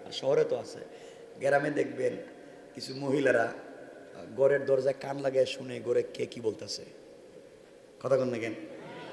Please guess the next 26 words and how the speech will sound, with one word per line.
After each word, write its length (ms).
এটারে 260
বলে 240
গুপ্তচর 500
বৃত্তি। 380
যেমন 240
দেখবেন 380
এখানে 320
এই 120
গ্লাসের 420
বাহিরে 320
কারা 260
কি 140
বলতেছে, 420
আমরা 200
এখানে 200
কান 220
লাগাইয়া 320
শুনলাম 460
যে 100
কি 160
বলতেছে 400
শুনি। 300
এই 240
যে 80
কাজটা 420
করলাম, 320